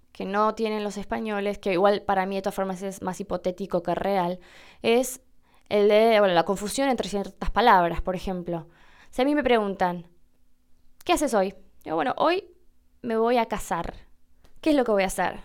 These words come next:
¿Voy a contraer matrimonio o voy a matar pobres animalitos en el bosque con mi rifle? No hay forma de saberlo. En cambio,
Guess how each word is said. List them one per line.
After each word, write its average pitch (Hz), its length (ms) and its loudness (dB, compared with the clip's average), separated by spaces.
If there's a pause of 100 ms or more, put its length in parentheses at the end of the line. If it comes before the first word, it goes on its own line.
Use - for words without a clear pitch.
¿Voy 226 160 0
a 226 40 2
contraer 214 380 0
matrimonio 226 720 -4 (520)
o - 80 -6
voy 202 140 0
a 196 60 2
matar 202 340 -2
pobres 214 300 -4
animalitos 196 440 -6
en 190 80 -6
el 185 80 -6
bosque 185 280 -4
con 175 180 -6
mi 170 120 -4
rifle? - 440 -10 (540)
No 247 40 -4
hay 240 60 0
forma 254 260 0
de 226 80 -2
saberlo. 208 600 2 (400)
En 220 120 -8
cambio, 202 540 2